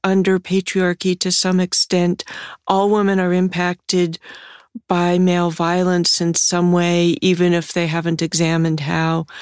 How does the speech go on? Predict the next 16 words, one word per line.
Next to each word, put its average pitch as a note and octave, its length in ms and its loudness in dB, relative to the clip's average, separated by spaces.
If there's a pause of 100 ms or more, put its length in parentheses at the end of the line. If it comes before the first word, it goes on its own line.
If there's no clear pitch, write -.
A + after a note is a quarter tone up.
(200)
why E3+ 300 2
they E3 160 0
don't D#3+ 260 0
do D#3+ 160 0
this, D#3 300 0
why D#3+ 180 0
they D#3+ 140 0
don't D#3 240 -2
go D#3 240 0
there, D#3 460 0 (340)
why E3 320 0
they're D#3+ 180 0
careful D#3+ 480 -4
here, D#3+ 640 -2 (480)
why E3 400 2
they're D#3+ 420 0